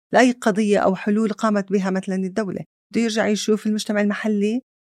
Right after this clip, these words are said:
آه، شو ردة فعلهم مثلًا على الفواتير مثلًا، تثمين المياه. فهلأ دوره بده يبحث مثلًا في العالم كيف بيشتغلوا بموضوع تثمين المياه،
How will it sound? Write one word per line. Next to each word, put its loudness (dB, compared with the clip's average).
آه، 2
شو 4
ردة 4
فعلهم -6
مثلًا -6
على -2
الفواتير 0
مثلًا، -8
تثمين 0
المياه. 2
فهلأ 4
دوره 4
بده -2
يبحث -2
مثلًا 0
في -6
العالم 0
كيف -2
بيشتغلوا -4
بموضوع -2
تثمين -6
المياه، -4